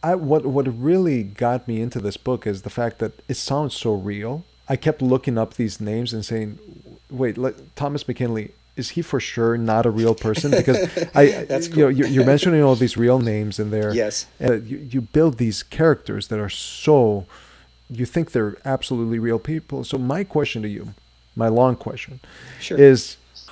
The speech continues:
Speaker 1: how do you get in people's minds like that? What is, where does that coming from? 'Cause you're talking about a very o-, uh, you're talking about an old runner and you're talking about a kid. How do you relate to both?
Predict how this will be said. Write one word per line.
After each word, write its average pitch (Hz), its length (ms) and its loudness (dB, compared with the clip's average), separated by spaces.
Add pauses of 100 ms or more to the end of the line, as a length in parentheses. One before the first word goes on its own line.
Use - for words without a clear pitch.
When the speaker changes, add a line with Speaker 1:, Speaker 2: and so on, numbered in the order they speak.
(260)
Speaker 1:
how 180 220 -2
do 196 60 -2
you 131 200 -6 (100)
get 131 220 4
in 104 160 -2
people's - 440 -10
minds 117 380 -4
like - 200 -16
that? - 220 -12
What 131 180 -2
is, 131 240 -6 (140)
where 147 160 4
does 139 180 0
that 117 340 0
coming 135 380 -4
from? 110 340 -12 (360)
'Cause 127 180 0
you're 160 120 2
talking 139 280 0
about 107 200 -4
a 104 40 -6
very 135 240 2
o-, 135 380 -4
uh, - 60 -12
you're 127 160 -2
talking 123 300 -4
about 107 200 -4
an - 40 -8
old 135 260 0
runner 120 280 0
and 110 80 -4
you're 107 100 -6
talking 104 240 -8
about 98 220 -10
a - 60 -14 (240)
kid. - 560 -6 (440)
How 156 140 -6
do 180 80 -2
you 143 100 0
relate 120 300 0
to 110 80 -10
both? 120 420 -6